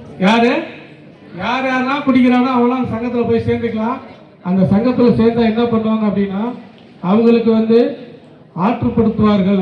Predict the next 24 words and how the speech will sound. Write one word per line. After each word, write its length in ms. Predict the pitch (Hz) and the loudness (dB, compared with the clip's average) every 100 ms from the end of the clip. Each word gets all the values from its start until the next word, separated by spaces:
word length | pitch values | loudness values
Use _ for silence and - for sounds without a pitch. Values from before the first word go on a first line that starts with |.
| 185 | 0
ஆற்றுப்படுத்துவது 680 | 220 233 220 226 220 220 208 | 0 0 2 2 2 2 0
மீன்ஸ் 220 | 233 240 208 | -2 -2 -2
என்னன்னா, 300 | 208 208 240 - - - 190 | 0 0 -2 -6 -14 -10 -4
அவங்களுக்கு 300 | 220 226 233 | 0 0 0
வந்து 180 | 262 | 0
கவுன்சிலிங் 400 | 233 262 269 254 | -2 -2 -2 0
கொடுப்பாங்க. 360 | 226 190 190 175 160 - | 2 2 0 -2 -8 -8
இப்ப 120 | 196 208 | -4 -2
நம்ம 120 | 208 208 | -2 -2
டாக்டர் 320 | 233 233 233 | -4 -4 -4
சார் 140 | 233 226 | -2 -2
இருக்கார்ல, 320 | 208 214 208 196 | 0 2 2 2
அது 100 | 202 | 0
மாதிரி 200 | 214 220 269 - - - - - 185 | 2 2 0 -4 -16 -20 -20 -8 -4
இது 80 | 190 | 0
குடிச்சா 340 | 208 233 226 240 254 - - - - - - | 2 2 2 0 -2 -8 -18 -20 -20 -10 -4
இந்த 120 | 196 214 | 0 2
இது 80 | 226 208 | 2 2
படிக்கும். 440 | 208 208 214 190 156 - 202 | 0 2 0 0 -4 -8 -8
இப்ப 180 | 196 208 202 | -6 -6 -6
சாராயம் 340 | 208 226 226 | -4 -2 0
குடிக்கிறதுனால 440 | 220 220 220 226 214 | 0 0 0 0 0
என்ன 100 | 220 | 0
பண்ணும்? 340 | 220 214 220 | 0 0 0